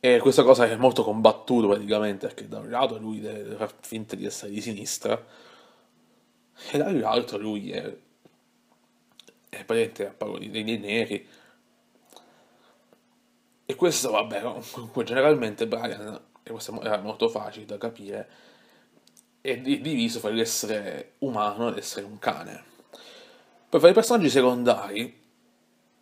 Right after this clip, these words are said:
ci sarebbero Joe e Quagmire. Joe, da un lato, è il poliziotto perfetto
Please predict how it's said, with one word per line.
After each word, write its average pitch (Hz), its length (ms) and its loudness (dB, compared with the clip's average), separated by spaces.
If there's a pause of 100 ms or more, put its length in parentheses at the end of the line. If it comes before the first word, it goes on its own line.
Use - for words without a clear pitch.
(560)
ci 165 280 -10
sarebbero 151 460 4
Joe 127 200 4
e - 60 -2
Quagmire. 104 680 0 (1000)
Joe, 135 560 8 (1120)
da 117 120 -12
un 127 120 -4
lato, 165 560 8
è - 220 -2
il 131 120 4
poliziotto 120 600 0
perfetto - 1080 -2